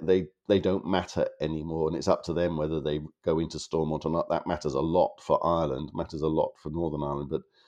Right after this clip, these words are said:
it doesn't really resonate very loudly in Westminster, sadly. Uh, but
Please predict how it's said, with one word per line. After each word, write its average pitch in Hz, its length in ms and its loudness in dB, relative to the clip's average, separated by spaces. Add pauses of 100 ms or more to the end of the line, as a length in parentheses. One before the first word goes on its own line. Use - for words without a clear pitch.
(380)
it 73 120 -10
doesn't 85 340 0
really 82 240 -2
resonate 78 480 -2
very 76 200 0
loudly 80 400 -2
in 80 380 -6
Westminster, 78 680 -4
sadly. 80 500 0 (640)
Uh, 82 240 4 (320)
but 101 220 6